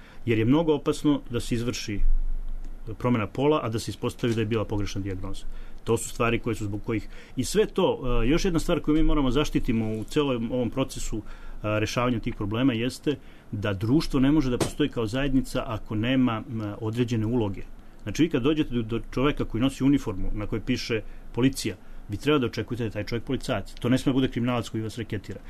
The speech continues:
Vi kada, a, kažete da neko dete ima majku,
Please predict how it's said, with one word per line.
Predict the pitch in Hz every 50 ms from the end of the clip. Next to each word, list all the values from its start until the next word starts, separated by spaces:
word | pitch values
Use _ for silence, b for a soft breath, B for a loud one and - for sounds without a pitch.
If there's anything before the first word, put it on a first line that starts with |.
| B B B B B
Vi | - 262 -
kada, | - 175 156 151 143 120 117 - - -
a, | 123 113 110 104 104 101 101 101 101 104 104 - - - 107 127 117 107 104
kažete | - 135 135 131 135 - 131
da | 120 120
neko | 127 131 - 123
dete | 117 127 123 - 135
ima | 127 123
majku, | 127 143 131 107 - -